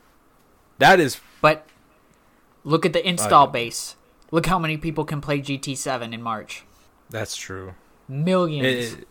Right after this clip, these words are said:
Speaker 1: it's millions, 'cause, like, like I said, P S five is still new. It's not even a year old. It's gonna come up soon, but it's not even there yet, so
Speaker 2: Yeah.
Speaker 1: people can, are still on that consoles.
Speaker 2: I anticipate this to be one of the best-selling games on the P S five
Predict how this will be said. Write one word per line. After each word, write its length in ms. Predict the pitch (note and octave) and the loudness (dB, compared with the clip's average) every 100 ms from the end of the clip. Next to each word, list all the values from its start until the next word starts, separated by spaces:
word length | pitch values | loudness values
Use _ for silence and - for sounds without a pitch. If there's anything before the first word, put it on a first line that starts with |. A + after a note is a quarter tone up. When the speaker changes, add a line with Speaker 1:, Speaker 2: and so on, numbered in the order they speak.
| - | -8
Speaker 1:
it's 220 | A#2+ G#2+ | -8 -4
millions, 440 | A#2 A#2 A#2 G#2+ | -2 -2 -2 -4
'cause, 180 | A#2 A2+ | -4 -2
like, 300 | A2 G#2+ - - _ - - | -2 -4 -8 -20 _ -20 -4
like 60 | C3+ | 0
I 40 | |
said, 200 | D3 B2 | 0 0
P 140 | D3+ | 0
S 100 | D3+ | 0
five 220 | - E3 D#3 | 0 -2 -2
is 100 | - | -4
still 320 | - B2+ C#3 | -2 -2 0
new. 220 | C#3+ C3 | 0 -2
It's 100 | A#2 | -2
not 120 | A2+ | -2
even 180 | A#2+ A#2+ | 0 -2
a 20 | |
year 220 | A#2+ A#2+ A#2 | -2 0 2
old. 400 | A#2+ G#2 G2+ G2+ | 2 0 -2 -8
It's 180 | G2+ | -8
gonna 220 | - D3 D3 | 0 0 0
come 160 | C3+ | 0
up 140 | A2+ G2+ | -2 -2
soon, 280 | G#2+ G2+ | -4 -4
but 120 | G2 F2+ | -6 -8
it's 180 | - | -8
not 220 | G2 F#2+ G2 | -8 -8 -6
even 220 | G#2+ G#2+ | -6 -4
there 160 | G#2+ G2 | -4 -4
yet, 260 | F#2 E2+ | -6 -6
so 380 | - F#2 F2+ F2 - | -6 -6 -6 -10 -10
Speaker 2:
Yeah. 240 | D#3+ C3 - - _ _ _ - - C2+ - _ - | -10 -10 -12 -20 _ _ _ -20 -20 -20 -20 _ -6
Speaker 1:
people 400 | A#2 A#2 A#2+ A2+ | -4 -2 -2 -4
can, 200 | A#2 - | -8 -10
are 140 | G#2+ | -10
still 180 | - G#2+ | -6 -6
on 120 | G#2+ | -6
that 160 | G#2 - | -8 -10
consoles. 560 | A2 G#2 F#2 F2+ - _ _ _ - | -10 -10 -12 -18 -20 _ _ _ -10
Speaker 2:
I 120 | D#3 E3 | -6 -6
anticipate 580 | E3+ F3+ F3 D#3+ E3 | -6 -6 -6 -6 -6
this 160 | D#3+ D3+ | -6 -6
to 100 | D#3 | -6
be 160 | D3+ C#3+ | -4 -2
one 200 | C#3+ D3 | 0 -2
of 100 | C#3+ | -4
the 80 | |
best-selling 520 | C3+ C#3+ C3+ D3 C#3 C3+ | 0 0 0 -4 -4 -4
games 400 | C3+ C3 C3 - | -4 -6 -8 -8
on 200 | - C3 | -8 -8
the 60 | |
P 180 | - C#3 | -6 -4
S 140 | C3 | -4
five 460 | - B2 C3 D3+ | 0 0 0 -4